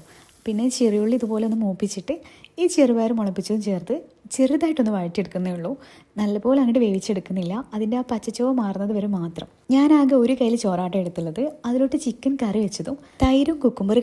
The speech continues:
കട്ട് ചെയ്തതും പിന്നെ ഈ ചെറുപയർ മുളപ്പിച്ച് ഉപ്പേരിയും കൂട്ടിയിട്ടാണ് ചോറ് വെച്ചത്. ഇനി രാത്രിക്കത്തെ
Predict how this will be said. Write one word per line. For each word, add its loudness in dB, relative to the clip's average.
കട്ട് -6
ചെയ്തതും -2
പിന്നെ 0
ഈ -6
ചെറുപയർ 4
മുളപ്പിച്ച് -4
ഉപ്പേരിയും 2
കൂട്ടിയിട്ടാണ് -2
ചോറ് 2
വെച്ചത്. -14
ഇനി 8
രാത്രിക്കത്തെ 2